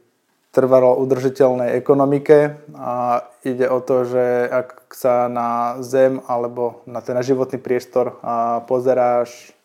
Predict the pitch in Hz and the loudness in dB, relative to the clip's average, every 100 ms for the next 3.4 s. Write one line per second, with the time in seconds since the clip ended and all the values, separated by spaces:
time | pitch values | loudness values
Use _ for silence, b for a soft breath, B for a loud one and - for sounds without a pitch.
0 | _ _ - 127 123 127 123 117 117 _ | _ _ -4 -2 2 2 2 -6 -8 _
1 | _ - 135 160 160 185 190 185 b b | _ 0 4 4 4 4 4 0 b b
2 | b b b - 117 117 120 123 123 123 | b b b -6 -2 -2 -6 -6 -4 -2
3 | 123 120 120 117 | -4 -2 -2 -2